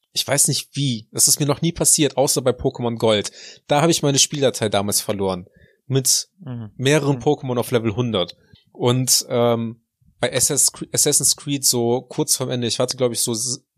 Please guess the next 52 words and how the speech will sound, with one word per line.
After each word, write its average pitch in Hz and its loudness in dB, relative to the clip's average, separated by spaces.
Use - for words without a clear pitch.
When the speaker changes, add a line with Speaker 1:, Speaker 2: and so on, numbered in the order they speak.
Speaker 1:
siebzig, 139 -2
achtzig - -4
Prozent 131 -2
des 123 2
Spiels - 0
schon 113 -4
durch. 127 2
Und 117 -4
hab 127 -2
auch 120 2
wirklich 135 0
so 147 2
viele 147 0
Dinge, 135 0
ich 131 4
hatte 131 2
dann 117 0
halt, 117 2
äh, - -12
da 120 2
konnte 143 0
man 131 0
irgendwie 113 -4
so 110 0
eine 110 2
Rüstung 143 4
freischalten. 170 -2
Speaker 2:
Mhm. 131 -6
Speaker 1:
Ähm, 127 0
hatte 147 0
das 139 2
auch 135 0
schon 135 4
selbstständig 135 2
teilweise 131 2
gemacht, 123 -2
auch - 0
ohne 135 2
irgendwie 123 0
so 113 2
Online-Walkthroughs 110 0
oder 107 -2
sowas 101 -2
durchzugucken, - -2
einfach 120 -2
indem 123 0
ich 117 -2
die 120 -4
ganze 123 2
Zeit 143 0
erkundet 131 -2
habe. 107 4